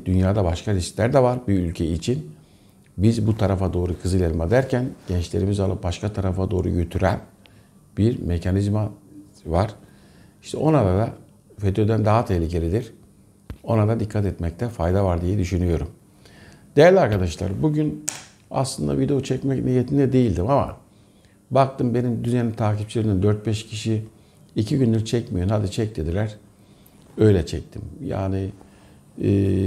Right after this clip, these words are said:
genel bir konuşmuş olduk işte. Uzatabilirim de konuyu ama çok da bir önemi yok.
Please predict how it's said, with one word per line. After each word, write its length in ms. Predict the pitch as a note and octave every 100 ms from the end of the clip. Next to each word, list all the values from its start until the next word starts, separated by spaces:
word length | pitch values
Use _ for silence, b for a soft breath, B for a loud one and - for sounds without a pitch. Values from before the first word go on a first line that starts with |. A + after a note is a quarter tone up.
| F#2+ F#2+ G2+ C3 - F#3 -
genel 380 | C#3+ G#2 G2
bir 60 | B2
konuşmuş 500 | - G#2+ G2+ G#2+ -
olduk 280 | E2 D2+ D#2
işte. 280 | D#2 - A#2
Uzatabilirim 760 | C3 B2 A#2 A#2 A#2+ G2+ D#2
de 100 | D#2
konuyu 280 | - F#2+ -
ama 160 | G2+
çok 260 | D#2+ G#2+ A2
da 100 | G2+
bir 60 | F#2+
önemi 300 | F#2+ G2+ F#2+
yok. 160 | C#2+